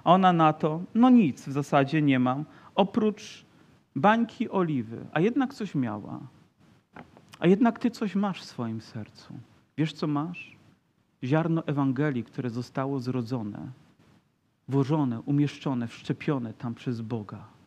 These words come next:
Zostało umieszczone w twoim życiu w określonym celu. Więc nie mogła powiedzieć, że nic nie miała. Tak, miała tą jedną bańkę oliwy, ale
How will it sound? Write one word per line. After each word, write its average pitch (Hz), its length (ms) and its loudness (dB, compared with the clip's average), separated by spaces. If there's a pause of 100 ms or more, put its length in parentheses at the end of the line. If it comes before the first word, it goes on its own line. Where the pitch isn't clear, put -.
(840)
Zostało 180 460 2
umieszczone 170 640 -2
w - 100 -14
twoim 180 420 -6
życiu 139 500 -4 (280)
w - 80 -6
określonym 139 600 -4
celu. 147 460 -10 (1120)
Więc 202 200 6
nie 214 120 6
mogła 214 240 6
powiedzieć, 180 300 2
że 175 120 2
nic 170 260 0
nie 160 100 4
miała. 147 140 2
Tak, 185 260 -4
miała 160 520 0 (320)
tą 156 180 4
jedną 180 420 4
bańkę 160 500 -2
oliwy, 127 640 -4 (1500)
ale 190 340 6